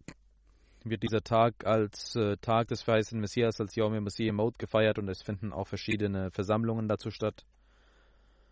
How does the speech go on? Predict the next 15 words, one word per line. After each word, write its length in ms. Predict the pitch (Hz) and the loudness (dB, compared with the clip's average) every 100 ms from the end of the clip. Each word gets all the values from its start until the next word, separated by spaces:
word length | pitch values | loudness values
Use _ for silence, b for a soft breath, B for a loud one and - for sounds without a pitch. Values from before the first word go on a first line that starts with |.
| b b b b b b b _ - - - - B B B B B B B - | b b b b b b b _ -18 -14 -12 -12 B B B B B B B -6
Es 180 | 113 - | -2 10
wird 160 | 113 113 | 10 10
über 200 | 107 101 | -2 0
den 340 | 104 101 98 | 0 0 -4
Sinn 260 | 110 104 113 | -4 -2 0
und 120 | 95 | -2
Zweck 260 | - 117 - | 0 0 2
der 180 | 104 98 | -2 0
Ankunft 520 | 117 - 110 101 - | -6 -4 -4 -4 -4
des 140 | 104 | -6
verheißenen 560 | - 107 104 104 110 101 | -2 0 2 0 -2 -2
Messias, 460 | 98 - 113 104 - | -2 -2 -2 -2 0
alaihi 160 | 101 | -2
salam, 380 | - 104 98 98 | -2 -4 -2 -2
referiert. 760 | 98 - 95 101 101 - - | -4 -4 -2 0 -2 -4 -20